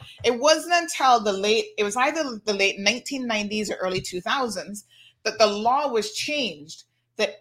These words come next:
if a man, and I believe Edna Moyle was instrumental, correct me if I'm wrong, but I believe that Edna Moyle was actually instrumental in having this change,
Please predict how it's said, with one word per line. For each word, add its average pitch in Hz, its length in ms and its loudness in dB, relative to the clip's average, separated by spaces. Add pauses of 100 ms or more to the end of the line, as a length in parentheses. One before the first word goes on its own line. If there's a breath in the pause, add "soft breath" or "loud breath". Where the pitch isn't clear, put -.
if 285 220 -2
a 311 80 -2
man, 214 400 2
and 208 100 2
I 190 140 0
believe 269 480 -2
Edna 208 260 0
Moyle 190 320 0
was 196 240 -8
instrumental, 185 640 -8
correct 214 260 -8
me 247 60 -6
if 254 100 -10
I'm 185 120 -6
wrong, 170 220 -2
but 170 100 -2
I 175 60 0
believe 190 280 -2
that 208 180 0
Edna 185 200 0
Moyle 175 260 -2
was 175 160 -4
actually 175 340 -6
instrumental 170 540 -10
in 175 60 -10
having 165 260 -4
this 160 160 -10
change, 185 460 -2